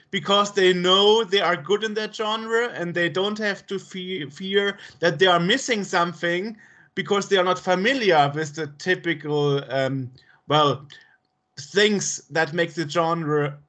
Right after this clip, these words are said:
work, and the, so they would, um, have an impact in, um, financial gain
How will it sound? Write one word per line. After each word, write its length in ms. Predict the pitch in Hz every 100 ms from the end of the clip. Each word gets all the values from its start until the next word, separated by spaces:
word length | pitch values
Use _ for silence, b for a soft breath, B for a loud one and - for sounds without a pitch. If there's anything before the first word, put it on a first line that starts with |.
| 143
work, 480 | 139 175 180 - - - _
and 340 | 147 160 170 151
the, 240 | 143 185
so 380 | 170 143 180 185
they 200 | 180 180
would, 260 | 160 180 185 - - b b b -
um, 220 | 156 151
have 360 | 143 160 156 -
an 120 | 165
impact 600 | 170 190 190 190 175 175 -
in, 500 | 156 170 165 165 165
um, 360 | 151 147 147 147 147 B _
financial 880 | 175 180 196 220 226 - 202 196 190
gain 680 | 143 196 240 220 156 123